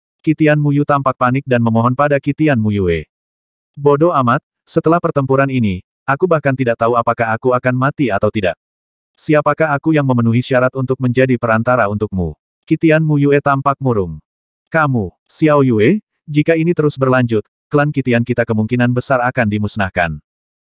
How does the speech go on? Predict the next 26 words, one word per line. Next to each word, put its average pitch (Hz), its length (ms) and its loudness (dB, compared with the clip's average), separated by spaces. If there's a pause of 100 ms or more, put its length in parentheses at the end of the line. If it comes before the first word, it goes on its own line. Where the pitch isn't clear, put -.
(160)
Darah 151 320 0
klan 160 240 0
Qi 180 80 -2
Tian 139 240 2
mengalir 123 320 2
di 123 160 -2
tubuh 131 240 2
ini, 107 320 -2 (240)
bukankah 135 400 0
kamu 135 240 0
membenci 131 480 0
genosida?" 98 640 -2 (560)
Qi 160 80 0
Tian 160 320 2
Muyu 147 240 2
berkata 131 400 0
dengan 135 320 0
sedih. 95 320 -4 (480)
"Hidupku 151 400 0
sendiri 139 320 2
dipertaruhkan, 123 800 0 (180)
mengapa 139 380 0
aku 143 100 -2
peduli 120 320 2
dengan 120 240 0
pemusnahan 117 560 -2